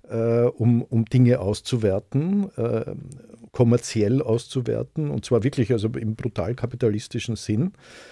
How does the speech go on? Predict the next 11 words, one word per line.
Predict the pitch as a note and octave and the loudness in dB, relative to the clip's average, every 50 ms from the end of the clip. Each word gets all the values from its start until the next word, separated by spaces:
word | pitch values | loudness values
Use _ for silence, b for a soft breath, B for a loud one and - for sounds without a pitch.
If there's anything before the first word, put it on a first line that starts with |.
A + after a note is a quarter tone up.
| B B B B B - | B B B B B -2
Andererseits | A2+ A2+ A2+ C#3 C#3 C3+ - - A2+ B2 - - | 0 2 2 4 2 2 2 0 0 0 0 -2
ist | C3+ A#2+ - | -4 -4 -4
es | - B2+ - | -6 -6 -4
aber | C3 - A#2+ A#2 A#2+ | -4 -2 -2 -2 -2
auch | A#2+ - C3 | -4 -2 0
eine | B2 A#2 | 0 2
natürliche | A#2+ A#2+ A2+ - - C3 C#3 C#3 A#2+ - B2 G#2+ | 2 2 0 0 0 0 0 0 0 -2 -2 -2
Gegnerschaft | - A#2 C3 C#3 C3+ A#2+ - - F#2+ G2+ G#2 - - - | -2 -2 0 0 0 0 0 -2 -4 -6 -6 -10 -10 -6
fast, | - A2+ A#2 A#2+ - - - A2+ | -6 -6 -6 -6 -10 -10 -6 -2
weil, | G#2 G2+ G2+ G#2+ A2 A2 A2 | 0 0 2 0 0 0 0
äh, | G#2+ A2 G#2+ G#2+ G#2+ A2 | -2 -2 0 0 0 -2